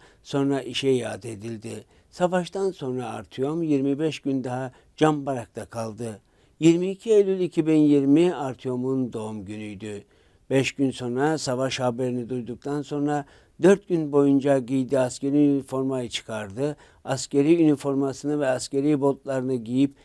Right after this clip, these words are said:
evin içinde huzursuzca yürümeye başladı. Cepheye gitme girişimi başarısız oldu. Yirmi dokuz Eylül'de gönüllü olarak gitmeye çalıştı ama olmadı. Üç Ekim'de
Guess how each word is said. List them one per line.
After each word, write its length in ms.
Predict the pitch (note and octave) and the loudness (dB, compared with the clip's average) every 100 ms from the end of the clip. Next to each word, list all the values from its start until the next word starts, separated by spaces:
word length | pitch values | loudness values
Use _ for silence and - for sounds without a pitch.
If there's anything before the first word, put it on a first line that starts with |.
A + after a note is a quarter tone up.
| _ - | _ -2
evin 280 | C#3 D3 F3 | 2 4 4
içinde 600 | D3+ - C3+ C3 C3+ - _ _ | 2 -2 -4 -2 -4 -6 _ _
huzursuzca 760 | C#3+ D3 D#3+ - D3+ C3 C#3+ B2+ | -4 0 0 0 -8 0 2 2
yürümeye 680 | - E3+ D#3+ C#3+ G#2+ G2+ | 0 2 6 4 2 -10
başladı. 600 | G#2 G#2 - A2 G#2+ G#2 _ _ _ _ | -12 -10 -10 -10 -12 -16 _ _ _ _
Cepheye 440 | - E3+ F3+ G3 A3 | 2 2 2 4 4
gitme 400 | F#3 F#3 E3+ D3+ | 2 -6 -2 2
girişimi 640 | C3+ C3+ B2+ C3+ C#3+ B2+ | 4 4 2 -2 -2 -2
başarısız 640 | B2+ A#2+ B2+ A#2+ A2 A#2 | -4 -2 -2 -4 -6 -12
oldu. 460 | A#2 A2+ G2 A#2+ G#2+ _ _ _ | -10 -10 -10 -10 -10 _ _ _
Yirmi 240 | B2+ C3+ C#3 | 2 4 4
dokuz 360 | C3+ C#3+ C3 | 2 -4 -4
Eylül'de 540 | C#3+ C3+ C3 B2 D3+ D#3 | -2 0 -2 2 4 4
gönüllü 480 | C3+ C3+ C3+ C3+ D3+ | 4 2 2 2 0
olarak 520 | D3 C#3 C3+ C3 - | 2 2 2 0 -4
gitmeye 380 | B2 C3+ C3 A#2+ | -12 -8 -8 -4
çalıştı 600 | B2+ B2+ B2 - F3+ B2+ | -4 -4 -4 -2 -2 -2
ama 300 | B2+ A#2+ G#2+ | -4 -4 -8
olmadı. 520 | G#2 G#2 G2+ G#2+ G2 _ _ _ _ _ _ | -12 -12 -12 -12 -14 _ _ _ _ _ _
Üç 180 | F3 D#3 | -2 4
Ekim'de 640 | C#3+ - A#2 A2 C3 D3+ | 2 2 -10 -6 -2 -2